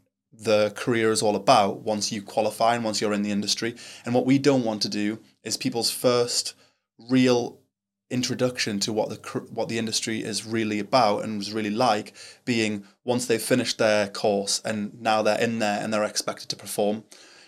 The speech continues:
We want them to get a good insight from their mentor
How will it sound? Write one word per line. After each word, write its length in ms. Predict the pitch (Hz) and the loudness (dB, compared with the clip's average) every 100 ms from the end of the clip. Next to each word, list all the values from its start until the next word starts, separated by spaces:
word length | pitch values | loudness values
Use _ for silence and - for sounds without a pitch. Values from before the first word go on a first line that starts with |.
| _ _ | _ _
We 160 | 120 123 | -2 2
want 260 | 120 117 | 4 2
them 160 | 113 110 | 0 -4
to 100 | 113 | -2
get 300 | 113 113 - | 2 2 0
a 60 | 110 | -8
good 320 | - 123 104 | 0 2 2
insight 540 | 127 120 - 101 101 - - _ _ | 0 2 2 0 0 -6 -18 _ _
from 360 | - 131 123 123 | -2 2 4 4
their 120 | 117 | 2
mentor 640 | 117 110 101 104 98 101 | 0 -2 0 0 0 -2